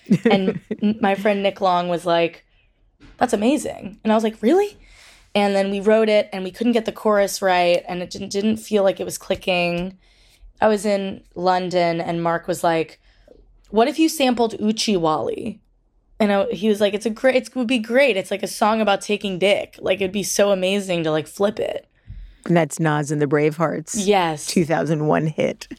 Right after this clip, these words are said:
Speaker 2: <laughs>
Speaker 1: Yes. So I <laughs> decided to do that. I chopped it up on Ableton in front of him, just on my laptop speakers.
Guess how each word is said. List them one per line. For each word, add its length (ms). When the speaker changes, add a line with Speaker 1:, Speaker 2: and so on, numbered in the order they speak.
Speaker 2:
<laughs> 100
Speaker 1:
Yes. 400
So 380
I 400
<laughs> 40
decided 1040
to 180
do 160
that. 300
I 120
chopped 380
it 60
up 160
on 80
Ableton 640
in 100
front 240
of 100
him, 200
just 160
on 80
my 100
laptop 480
speakers. 600